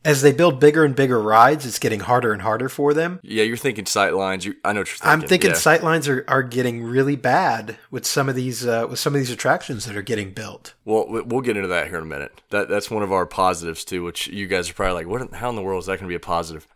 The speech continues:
Speaker 2: But the landscaping and, and everything that Disney does to kinda set the scene and set the mood for you is like nothing else. And then I, I ta-, I,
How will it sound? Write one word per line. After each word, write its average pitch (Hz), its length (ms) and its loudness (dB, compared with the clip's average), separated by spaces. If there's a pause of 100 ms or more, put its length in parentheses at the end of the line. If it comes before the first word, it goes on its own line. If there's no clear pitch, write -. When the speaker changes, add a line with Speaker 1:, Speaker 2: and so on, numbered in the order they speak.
Speaker 2:
But - 280 -2 (280)
the 113 160 0
landscaping 127 680 2
and, 95 180 -6
and 101 180 -4
everything 113 360 -4
that 92 120 -8
Disney 101 240 -4
does 92 260 -2
to 87 80 -12
kinda 87 200 -8
set - 260 -4
the 90 60 -12
scene 98 280 -6
and 90 100 -8
set 95 200 -4
the 95 40 -12
mood 92 220 -6
for 90 220 -6
you 87 260 -10 (440)
is 95 200 -6
like 92 180 0
nothing 92 320 -4
else. 85 460 -4 (140)
And 101 120 -4
then 95 280 -2 (440)
I, 113 240 6
I 110 100 2
ta-, 101 180 -2
I, 107 220 2